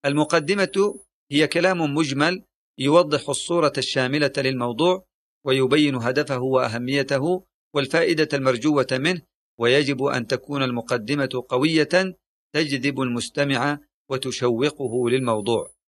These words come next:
وسط الموضوع بمعنى التفاصيل، ويحتوي على صلب المعلومات التي ترغب في إيصالها إلى السامع،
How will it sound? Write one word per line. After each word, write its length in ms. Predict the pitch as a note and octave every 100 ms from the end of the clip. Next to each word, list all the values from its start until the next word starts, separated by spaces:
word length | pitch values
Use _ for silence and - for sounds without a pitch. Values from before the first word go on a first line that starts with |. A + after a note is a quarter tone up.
| _ _ _ _ _ -
وسط 460 | B2 E3+ G#3 - D3+
الموضوع 680 | C#3+ C3 B2 A#2 C#3 F2+ _ _ _ _ _ _
بمعنى 400 | C3 C#3 B2+ C#3+ C#3 C#3+
التفاصيل، 760 | C#3 C3+ - B2 - B2+ G2 - _ _ _ _ _ -
ويحتوي 500 | C#3 C#3+ - F#3+ F3+
على 240 | C#3+ C#3
صلب 260 | C3 F3+ D3+
المعلومات 600 | C#3+ C3 B2+ B2+ D3+ D3+
التي 280 | C#3 C3 C3+
ترغب 420 | C3 D#3 C#3+ C3+
في 120 | C3
إيصالها 540 | C#3 C3 - D#3 C#3 B2+
إلى 180 | B2 A#2
السامع، 540 | - D#3+ D#3+ F3+ F3+